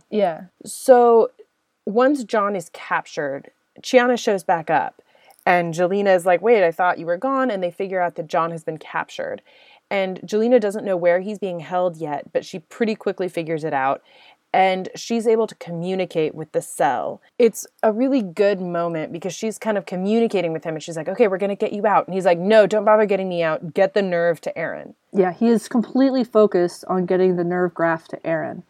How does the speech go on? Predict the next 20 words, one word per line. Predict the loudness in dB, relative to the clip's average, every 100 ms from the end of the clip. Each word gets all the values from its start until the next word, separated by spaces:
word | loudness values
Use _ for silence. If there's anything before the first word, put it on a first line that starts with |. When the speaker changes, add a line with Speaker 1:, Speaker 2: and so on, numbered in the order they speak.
| _ _
Speaker 1:
Like, | -8 0
that | 2 4
is | 4 2 -4 -2
his, | 2 2 2
what | 4 6 6
he | 4
is | 2
holding | 0 0 0
on | -2 -6 -6
to | -6 -6 -6
to | -8
keep | -10 -8 -8
him | -10
going | -8 -10 -10 -12
at | -14
this | -14
point. | _ -14 -14 _ _ _ 0
Speaker 2:
Yeah, | 4 4 2 -6 -20 -20 _ _ _
but | 6 6 4
it | 0 0